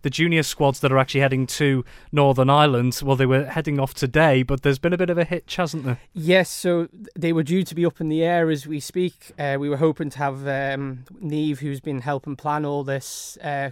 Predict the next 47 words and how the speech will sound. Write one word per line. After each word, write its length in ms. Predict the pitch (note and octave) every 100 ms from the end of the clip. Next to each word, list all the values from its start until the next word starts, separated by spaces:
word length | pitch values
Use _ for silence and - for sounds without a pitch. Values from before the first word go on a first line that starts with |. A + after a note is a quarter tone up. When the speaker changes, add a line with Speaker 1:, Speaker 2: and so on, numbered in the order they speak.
| -
Speaker 2:
up, 180 | D#3 -
but 120 | E3 -
obviously 500 | D3 C#3+ - C#3 C3 _ _ _ -
they 100 | D3+
were 200 | E3 D#3
due 240 | E3 D#3
to 100 | -
be 140 | D3+ C#3+
taking 460 | D#3 C#3+ D3+ C#3
off 320 | D3+ C#3 -
and 280 | C#3 C#3 C#3
flying 360 | - D3 C#3 C#3
away 300 | C3+ C#3+ C#3+
as 140 | C3
we 80 | C#3
speak, 420 | - D#3 D3+ - _ _ _ -
but 80 | C#3+
unfortunately 580 | C#3 E3 D#3 - C#3+ C#3+
they're 100 | C#3
currently 400 | D#3 C#3+ D#3+ C#3
still 260 | E3 D3+
sat 280 | - C#3+ -
in 100 | C#3
Ronald's 400 | C#3+ C#3+ C#3 -
Way 180 | C#3+ C#3
waiting 400 | C#3+ C#3 D3+ C#3
for 380 | - C#3 C3+ - _ _ _
the 100 | D3
plane 260 | - C#3+ C3+
to 100 | C#3
take 300 | C#3+ C#3 D#3
off. 240 | D#3 -
I 40 | C#3+
believe 600 | C#3 D3 E3 C#3 C#3 - _ _
the 80 | C#3
update 340 | D3+ D3+ C#3+
I've 240 | D3 D3 C3+
had 220 | C#3 C3
now 380 | C#3+ C#3 C#3 C3+
is 240 | C3+ B2+
ten 200 | - C#3+
past 300 | C3+ C3+ -
eight, 260 | C#3 C3+ - D#3+
possibly 540 | - C3+ - C#3 C3+ C3
departing 580 | C#3+ C3 C3 C3 C3+ C3+
now. 280 | C3+ C#3 - _ _ _
But 180 | C3+